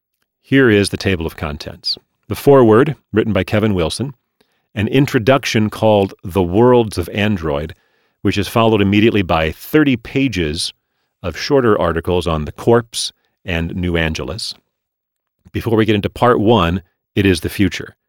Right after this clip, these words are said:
an eighteen-page segment on Haas Bioroid and Bioroids, an eighteen-page section on Jinteki and clones,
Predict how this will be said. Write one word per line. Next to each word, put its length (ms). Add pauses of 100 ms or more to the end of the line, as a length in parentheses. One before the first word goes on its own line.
(460)
an 140
eighteen-page 840
segment 360
on 120
Haas 320
Bioroid 800 (280)
and 320
Bioroids, 880 (380)
an 160
eighteen-page 800
section 340
on 180
Jinteki 640
and 160
clones, 520